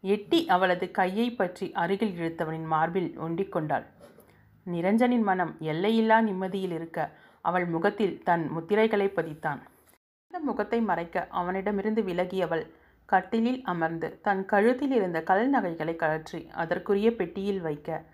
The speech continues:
கட்டிலின் மறுபுறம் சாய்ந்து வந்து அமர்ந்தவன் எதிரில் கண்ணாடியில் தெரிந்த தன் மனைவியின் அழகையும் அவளது நாணம் கலந்-, கலந்த சிரிப்பையும் பார்த்து ரசித்தான். தனது பார்வை வீச்சிலிருந்து தப்பிக்க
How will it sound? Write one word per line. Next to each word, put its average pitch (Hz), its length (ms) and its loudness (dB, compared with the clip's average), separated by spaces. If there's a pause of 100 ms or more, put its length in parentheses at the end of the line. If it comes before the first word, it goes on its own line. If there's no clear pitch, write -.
(340)
கட்டிலின் 285 520 0
மறுபுறம் 196 520 2
சாய்ந்து 202 480 0
வந்து 180 280 -2
அமர்ந்தவன் 160 640 -2 (300)
எதிரில் 202 480 -2
கண்ணாடியில் 220 600 4
தெரிந்த 170 540 -4
தன் 165 220 -2
மனைவியின் 196 640 -4
அழகையும் 170 680 -2 (220)
அவளது 165 380 2
நாணம் 165 440 2
கலந்-, 180 420 -2
கலந்த 175 380 2
சிரிப்பையும் 190 560 -4
பார்த்து 160 380 0
ரசித்தான். 160 520 -4 (1040)
தனது 160 240 -18
பார்வை 196 440 4
வீச்சிலிருந்து 196 680 -2
தப்பிக்க 180 560 -4